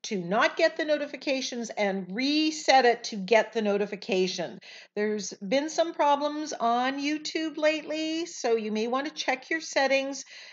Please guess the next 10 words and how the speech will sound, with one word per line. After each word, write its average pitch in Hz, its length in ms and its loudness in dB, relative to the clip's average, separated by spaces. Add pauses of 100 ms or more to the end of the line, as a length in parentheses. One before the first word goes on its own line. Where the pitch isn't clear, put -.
(160)
and 185 360 -2
reset 262 440 2
it. 480 280 0 (1080)
And 226 200 6
if 226 160 6
you 226 180 -4
haven't 277 380 0
done 202 220 2
that, 185 380 0 (120)
you 226 760 -6